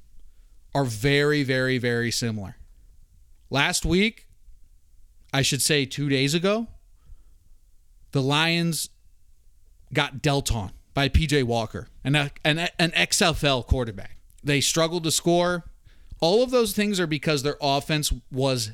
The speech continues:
depleted. They're getting some guys back on offense this week.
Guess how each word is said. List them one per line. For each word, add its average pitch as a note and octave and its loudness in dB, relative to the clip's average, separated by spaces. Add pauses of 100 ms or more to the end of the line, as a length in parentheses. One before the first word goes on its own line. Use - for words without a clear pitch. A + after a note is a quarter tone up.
depleted. B2+ -2 (440)
They're C3+ -2
getting D#3 0
some F#3 -2
guys E3 2
back D#3 0
on C3+ -2
offense C#3 -2
this C#3 0
week. D#3 0